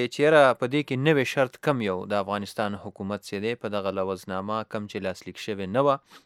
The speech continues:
خو د هغې صرف یو مسوده تیاره شوې وه. هغه نوی شرط چې دی کم نه مني، هغه څه دی؟ هغه دا دی چې دی وی اول موږ په دې باندې موافقه وو، آه، چې یاره، آه، افغانستان نه به بهر ملکي ځواکونو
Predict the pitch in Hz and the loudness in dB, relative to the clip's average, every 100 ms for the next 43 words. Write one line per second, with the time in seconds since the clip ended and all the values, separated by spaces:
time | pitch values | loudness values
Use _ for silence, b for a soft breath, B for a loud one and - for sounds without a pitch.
0 | b 113 98 98 104 107 - 113 104 104 | b -6 -4 -4 -4 -4 -4 -2 -2 -4
1 | 95 95 - 95 101 156 135 107 101 - | -6 -6 -6 -4 -2 0 2 0 -2 -4
2 | 120 107 101 B B B B 104 107 120 | -2 -2 -4 B B B B -4 -2 0
3 | 110 - 117 - 110 95 123 151 107 - | -2 -2 -4 -4 -10 -6 -2 -2 -2 -4
4 | 101 131 143 101 98 104 107 113 104 90 | -2 2 2 0 -4 -4 -2 -2 -2 -6
5 | - b b b 127 147 175 190 170 135 | -10 b b b 2 6 8 8 6 -2
6 | 120 139 190 175 180 - 117 156 160 170 | -6 0 4 4 2 0 4 6 4 2
7 | 170 139 156 160 131 120 113 113 - 113 | 0 2 4 4 4 2 0 0 0 0
8 | 131 156 170 _ - - - _ - 123 | 2 2 0 _ -20 -20 -20 _ -10 -2
9 | 107 107 - 127 143 143 - _ _ _ | 0 0 0 4 6 4 0 _ _ _
10 | - 117 104 98 - 107 101 107 107 - | -16 -6 -4 -4 -4 -6 -4 -4 -4 -4
11 | 139 135 123 107 101 104 104 107 107 - | -2 -2 -2 -2 -4 -4 -6 -6 -8 -8
12 | 139 131 110 107 104 - 131 | -6 -6 0 0 0 -6 -8